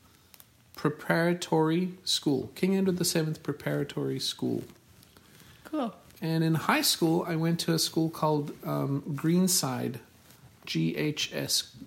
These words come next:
Speaker 1: Greenside High School. And I was there from standard six through standard ten. We also called standard ten mat-,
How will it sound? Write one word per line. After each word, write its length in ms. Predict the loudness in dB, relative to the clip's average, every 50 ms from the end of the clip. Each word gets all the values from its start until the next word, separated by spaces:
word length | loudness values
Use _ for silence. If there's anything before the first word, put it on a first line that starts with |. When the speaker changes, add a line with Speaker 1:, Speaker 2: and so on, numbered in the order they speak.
| -18 -4
Speaker 1:
Greenside 720 | 2 2 4 4 4 2 0 0 0 0 2 0 0 -2
High 240 | -4 -4 -2 0 0
School. 460 | 0 0 0 0 0 0 0 -2 -4 -8 -16 -20 -20 -20 -20 -20 -20 -20 -20 -20 -16 -10
And 140 | -6 -4 -2
I 80 | 0 2
was 220 | 2 0 2 2
there 180 | 2 2 2 0
from 280 | -2 -2 -2 0 0
standard 540 | 0 0 0 0 0 0 2 2 0 0 0
six 500 | 0 2 2 2 0 2 2 2 2 0
through 580 | -2 -6 -12 -12 -4 -2 0 2 4 4 4 2
standard 580 | 2 0 0 -2 -2 0 0 -2 -2 -4 -6
ten. 440 | -6 -4 -2 0 0 0 0 -2 -4 -6 -12 -18 -20 -20 -20 -20 -20 -10 -6
We 80 | -2 0
also 240 | 0 0 0 -2 -4
called 320 | -2 0 0 0 0 -2
standard 460 | -4 -4 -4 -2 -2 0 -2 -2 -6 -6
ten 280 | -4 -2 0 0 0
mat-, 120 | 0 -2